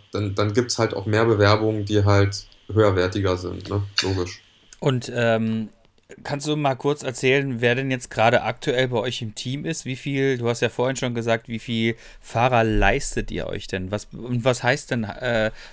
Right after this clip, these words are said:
Speaker 2: wenn du, wenn du selber schon sagst, was heißt denn der Begriff leisten?
Speaker 1: Also leisten,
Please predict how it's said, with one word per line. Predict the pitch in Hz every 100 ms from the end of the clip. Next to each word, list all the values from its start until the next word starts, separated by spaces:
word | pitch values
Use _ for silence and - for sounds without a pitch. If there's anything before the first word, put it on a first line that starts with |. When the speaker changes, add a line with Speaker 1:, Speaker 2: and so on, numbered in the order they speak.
| -
Speaker 2:
wenn | 120
du, | 113
wenn | 120
du | 123
selber | - 110 127
schon | - 117
sagst, | 113 110
was | 117 -
heißt | 117 117
denn | 113
der | 101
Begriff | 101 107 -
leisten? | 92 98 117 - 90 85 - _ _ - _ _ - - - - -
Speaker 1:
Also | - 131
leisten, | 120 113 151 - 165 175